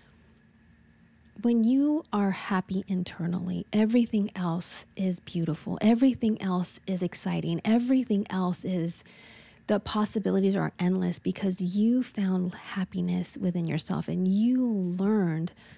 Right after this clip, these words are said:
to love who you are. So don't waste your time with someone or something to change. That obviously won't.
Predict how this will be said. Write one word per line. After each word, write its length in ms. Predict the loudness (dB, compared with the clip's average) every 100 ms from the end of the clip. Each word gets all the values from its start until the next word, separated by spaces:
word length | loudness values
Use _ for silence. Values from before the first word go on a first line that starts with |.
| -14
to 180 | -4 -2
love 400 | 2 2 2 0
who 200 | -4 -4
you 300 | -2 -2 -4
are. 400 | -6 -10 -8 -12 -16 -20 -20 -20 -20 -20 -20 _ -12
So 560 | -2 0 2 0 -2 -8 _ _ _ -18 -2
don't 400 | 0 0 0 -2
waste 420 | 0 0 0 -2
your 120 | -4
time 640 | -4 -8 -6 -4 -4 -6 -6
with 160 | -4 -4
someone 680 | -4 -6 -4 -2 -2 -4 -6 -6
or 80 | -6
something 580 | -4 -4 -4 -4 -4 -4
to 140 | -6
change. 520 | -8 -6 -6 -6 -8
That 280 | -6 -6 -6 _ -8
obviously 600 | -6 -2 -4 -4 -6 -6
won't. 480 | -4 -6 -8 -10